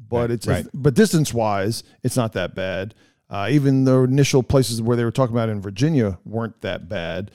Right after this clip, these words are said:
Speaker 1: but this place is, like, another, I wanna say, like, thirty miles further south. Uh,
Speaker 2: Jeez.
Speaker 1: so, uh, it's gonna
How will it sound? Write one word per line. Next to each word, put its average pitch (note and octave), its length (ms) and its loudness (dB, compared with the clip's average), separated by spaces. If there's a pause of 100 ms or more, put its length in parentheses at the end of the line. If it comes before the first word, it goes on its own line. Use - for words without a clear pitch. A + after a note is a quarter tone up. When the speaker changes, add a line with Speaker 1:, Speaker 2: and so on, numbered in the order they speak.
(560)
Speaker 1:
but G2 120 -8
this D#3 160 2
place A#2+ 320 -2
is, G2+ 240 -6
like, A2+ 260 -10
another, G#2+ 380 -4 (500)
I G#2 40 -16
wanna A#2+ 160 -4
say, A2+ 140 -4
like, F#2+ 180 -10
thirty G#2 400 -8
miles G2 720 -6 (100)
further G#2+ 420 -6
south. - 600 -8 (420)
Uh, G2 400 -10
Speaker 2:
Jeez. D#2 680 -14
Speaker 1:
so, B2+ 760 2 (880)
uh, A2+ 40 -6
it's C3 260 -4
gonna D#3 380 4